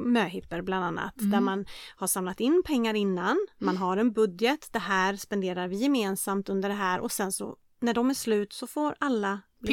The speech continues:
Speaker 1: liksom
Speaker 2: in själv.
Speaker 1: pynta in själv.
Speaker 2: Mm.
Speaker 1: Och så har det slutat med att när man har fått i sig lite för mycket, då börjar folk beställa in till alla, för alla ska ju ha och dricka och så splittas notan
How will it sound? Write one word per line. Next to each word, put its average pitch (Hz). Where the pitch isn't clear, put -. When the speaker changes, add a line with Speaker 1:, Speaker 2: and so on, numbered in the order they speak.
Speaker 1:
liksom 220
Speaker 2:
in 196
själv. 185
Speaker 1:
pynta 262
in 202
själv. 226
Speaker 2:
Mm. 247
Speaker 1:
Och 247
så 247
har 220
det 220
slutat 214
med 190
att -
när 226
man 226
har 233
fått 240
i 214
sig 214
lite 233
för 339
mycket, 220
då 220
börjar 240
folk 247
beställa 247
in 233
till 247
alla, 247
för 247
alla 214
ska -
ju 226
ha 226
och 208
dricka 185
och 180
så 190
splittas -
notan -